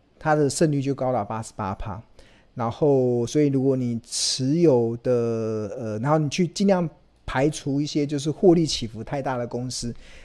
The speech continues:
那基本上日报都已经稍微排除了，对啊，就已经把那个近五季有出现亏损，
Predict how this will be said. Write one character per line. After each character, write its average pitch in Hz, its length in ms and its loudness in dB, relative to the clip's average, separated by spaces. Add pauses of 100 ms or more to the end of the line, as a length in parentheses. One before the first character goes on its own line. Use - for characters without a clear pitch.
(120)
那 156 80 -6
基 240 140 2
本 214 100 6
上 160 160 4
日 175 80 2
报 170 160 8
都 156 160 6
已 113 40 0
经 127 120 -2
稍 135 140 2
微 120 100 2
排 107 260 -6
除 107 280 -12
了， 87 120 -6
对 95 160 -6
啊， 92 60 -4
就 131 140 0
已 - 20 2
经 147 300 -2
把 104 160 0
那 135 100 -4
个 135 80 -2
近 202 300 2
五 127 160 -2
季 185 180 -2
有 151 100 6
出 165 140 0
现 170 220 4
亏 202 260 6
损， 151 260 2